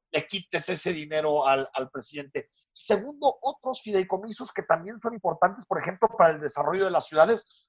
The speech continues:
como el Fondo Metropolitano. Se está discutiendo en el Congreso, en la Cámara de Diputados, una cirugía mayor al presupuesto, entre ellos la desaparición del Fondo Metropolitano y la centralización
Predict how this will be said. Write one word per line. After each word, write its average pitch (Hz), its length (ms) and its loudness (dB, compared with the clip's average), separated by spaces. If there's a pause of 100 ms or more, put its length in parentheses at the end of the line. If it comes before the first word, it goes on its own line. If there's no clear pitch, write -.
como - 200 -10
el 143 60 -6
Fondo 196 240 -4
Metropolitano. 156 920 0 (180)
Se 143 100 -18
está 185 180 4
discutiendo 196 920 0 (220)
en 147 100 -2
el 135 100 -4
Congreso, 175 520 2
en 185 60 -4
la 147 100 -2
Cámara 170 300 10
de 156 100 -4
Diputados, 175 500 2
una 175 160 -2
cirugía 190 600 -4
mayor 156 340 -2
al 151 140 -2
presupuesto, 160 720 -4 (240)
entre 156 340 2
ellos 226 400 0 (240)
la 151 120 10
desaparición 143 680 2
del 220 140 -2
Fondo 185 260 -10
Metropolitano 147 760 -6
y 202 40 -6
la 160 140 4
centralización 156 1120 -2